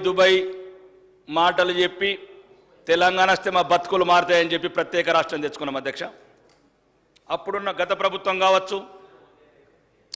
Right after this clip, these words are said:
ఇప్పుడు ప్రభుత్వం కావచ్చు, వాళ్లకు ప్రత్యేకంగా ఎన్నో సౌకర్యాలు కల్పిస్తామని చెప్పారు అధ్యక్ష. ప్రస్తుత ప్రభుత్వం మొన్న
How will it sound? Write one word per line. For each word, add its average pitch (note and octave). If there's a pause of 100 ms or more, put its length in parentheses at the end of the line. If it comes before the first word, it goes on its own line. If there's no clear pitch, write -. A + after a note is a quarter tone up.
ఇప్పుడు G3+
ప్రభుత్వం F#3+
కావచ్చు, F#3 (3250)
వాళ్లకు F3
ప్రత్యేకంగా G3+ (380)
ఎన్నో G3+ (100)
సౌకర్యాలు F#3+
కల్పిస్తామని E3
చెప్పారు D3+
అధ్యక్ష. D3 (1900)
ప్రస్తుత E3+ (120)
ప్రభుత్వం F#3+ (520)
మొన్న F3